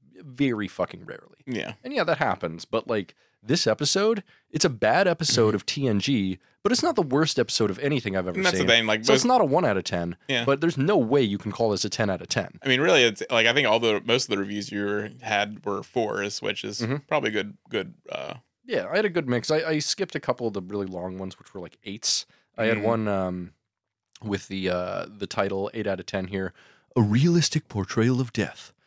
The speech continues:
Speaker 1: sudden and meaningless."
Speaker 2: Yeah.
Speaker 1: Which I'm like, "Shut up." <laughs>
Speaker 2: That's, and, and that's the thing. Yeah, we were talking, like, this, this would be a real occurrence in
Speaker 1: Yeah.
Speaker 2: Starfleet, like,
Speaker 1: Uh-huh.
Speaker 2: a, a, like, a completely sudden and meaningless death, but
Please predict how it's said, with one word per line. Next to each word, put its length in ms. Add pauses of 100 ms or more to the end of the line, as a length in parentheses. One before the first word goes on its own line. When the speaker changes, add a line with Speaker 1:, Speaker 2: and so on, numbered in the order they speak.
(100)
Speaker 1:
sudden 640
and 220
meaningless." 800
Speaker 2:
Yeah. 260 (160)
Speaker 1:
Which 180
I'm 120
like, 240 (100)
"Shut 280
up." 220
<laughs> 60
Speaker 2:
That's, 600
and, 380
and 80
that's 160
the 80
thing. 200
Yeah, 120
we 80
were 80
talking, 280
like, 200
this, 360
this 220
would 320
be 200
a 80
real 260
occurrence 540
in 160
Speaker 1:
Yeah. 120
Speaker 2:
Starfleet, 540
like, 220
Speaker 1:
Uh-huh. 180
Speaker 2:
a, 240
a, 20
like, 140
a 160
completely 540
sudden 260
and 140
meaningless 400
death, 340
but 300